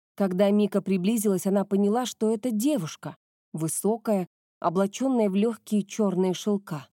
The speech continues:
Карие глаза подведены сурьмой, в ушах золотые серьги. На одном плече лежала длинная темная коса,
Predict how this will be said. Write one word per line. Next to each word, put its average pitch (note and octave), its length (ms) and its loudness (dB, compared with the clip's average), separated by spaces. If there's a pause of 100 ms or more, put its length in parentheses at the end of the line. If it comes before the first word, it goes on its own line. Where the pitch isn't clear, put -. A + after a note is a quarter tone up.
(500)
Карие E3 360 2
глаза E3 420 0
подведены E3+ 500 0
сурьмой, F3 580 0 (360)
в F3+ 140 0
ушах G3+ 420 -2
золотые E3+ 560 0
серьги. D3+ 640 -2 (340)
На F#3+ 200 2
одном A3 340 0
плече G3 360 -2
лежала F#3 400 0
длинная F3 540 0
темная E3+ 460 -2
коса, F3 540 -4